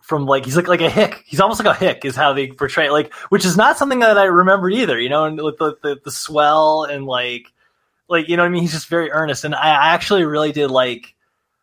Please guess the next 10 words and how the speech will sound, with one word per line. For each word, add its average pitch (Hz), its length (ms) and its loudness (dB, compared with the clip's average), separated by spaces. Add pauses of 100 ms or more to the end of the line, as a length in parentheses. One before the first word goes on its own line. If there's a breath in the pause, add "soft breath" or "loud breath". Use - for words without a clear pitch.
(260)
like, 131 380 -4 (1400)
I, 180 300 -2
I, 180 140 -2
I 185 40 2
kinda 262 380 -2
wish, 220 260 2
like, 180 320 -4 (420)
so - 180 -4
this 240 240 -2
movie, 269 600 -4